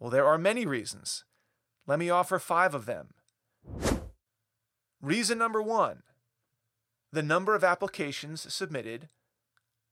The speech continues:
is skyrocketing. And obviously, as applications go up,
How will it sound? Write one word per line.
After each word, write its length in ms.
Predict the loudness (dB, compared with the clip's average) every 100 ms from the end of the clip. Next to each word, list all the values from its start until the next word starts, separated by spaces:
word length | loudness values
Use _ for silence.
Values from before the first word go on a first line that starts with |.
| _ -4
is 140 | 0
skyrocketing. 840 | 2 4 4 4 2 -2 -8 -14 -18 -20 _ _ _ _ _ _ _ _ _ _ _
And 140 | 0 4
obviously, 460 | 4 2 -2 2
as 160 | 2 4
applications 600 | 2 2 -4 -4 -4 -6
go 220 | 0 0
up, 220 | 0 -6